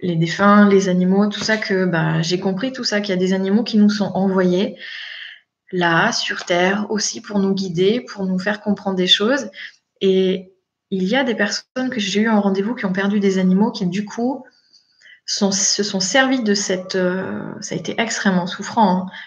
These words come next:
comme la perte d'un enfant, se sont servis de cette douleur et en ont fait une force. Et derrière, on crée ou des associations, ou on participait à des, des choses pour sauver d'autres animaux, pour, euh, vraiment transcender cette souffrance et, et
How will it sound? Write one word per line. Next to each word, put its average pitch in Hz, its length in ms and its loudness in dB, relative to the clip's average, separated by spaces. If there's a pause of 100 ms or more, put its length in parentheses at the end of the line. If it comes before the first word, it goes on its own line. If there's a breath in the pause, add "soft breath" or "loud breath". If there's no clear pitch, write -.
comme 208 140 2
la 185 100 6
perte 185 260 -2
d'un 170 220 0
enfant, 220 400 -2 (280 loud breath)
se - 140 -8
sont 190 140 -4
servis 208 360 -2
de 196 120 2
cette 165 360 2
douleur 214 520 4
et 196 40 6
en 185 140 2
ont 180 80 -2
fait 196 140 -6
une 180 180 -2
force. - 580 -6 (300 loud breath)
Et 180 80 0
derrière, 190 340 4
on 202 60 4
crée 185 300 -2
ou 208 80 0
des 208 200 0
associations, 185 760 -4 (300 loud breath)
ou 185 120 -4
on 180 80 -2
participait - 600 -8
à 185 80 0
des, 170 340 -2
des 180 140 -4
choses 208 420 -4
pour 214 460 0
sauver 208 420 2
d'autres 196 600 2
animaux, 180 480 2 (400 loud breath)
pour, 208 320 0
euh, 190 140 4
vraiment 202 360 2
transcender 220 880 0
cette 196 200 -6
souffrance 208 640 -4
et, 185 320 0
et - 200 -8